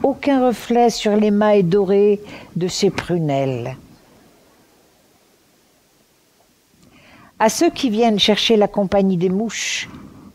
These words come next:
et de ce margouillat couleur d'orange zébré de noir dont j'aperçois la queue sur le mur blanc,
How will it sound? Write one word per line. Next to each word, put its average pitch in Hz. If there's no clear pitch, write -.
et 185
de 185
ce 202
margouillat 208
couleur 202
d'orange 196
zébré 165
de 180
noir 214
dont 190
j'aperçois 190
la 190
queue 285
sur 196
le 170
mur 165
blanc, 175